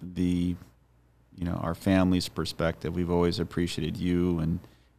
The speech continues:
everything that you've done for us. And, and, and I, I,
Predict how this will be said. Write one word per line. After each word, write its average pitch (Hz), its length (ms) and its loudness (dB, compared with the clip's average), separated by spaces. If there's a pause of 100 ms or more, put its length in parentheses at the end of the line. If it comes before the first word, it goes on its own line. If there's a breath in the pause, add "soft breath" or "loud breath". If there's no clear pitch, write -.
everything 101 260 4
that 71 100 2
you've 85 200 -4
done 82 420 0
for - 200 -4
us. - 300 -6 (140)
And, 90 420 4
and, 113 240 4
and 120 140 6
I, 101 260 6
I, 95 220 4